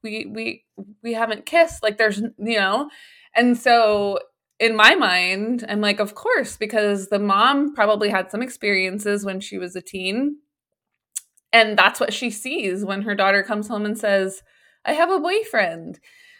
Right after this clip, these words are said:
And so this is, like, that area where the mom,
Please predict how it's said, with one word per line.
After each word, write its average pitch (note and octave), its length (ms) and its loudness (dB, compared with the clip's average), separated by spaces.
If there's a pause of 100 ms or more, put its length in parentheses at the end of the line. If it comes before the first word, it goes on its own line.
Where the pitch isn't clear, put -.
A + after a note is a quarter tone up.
(140)
And A#3 240 2
so G#3+ 720 6 (520)
this A#3 320 6
is, B3 300 0
like, G#3 300 4
that G3 240 6
area G#3 340 6
where G3 160 4
the F#3 140 -2
mom, G3 580 -2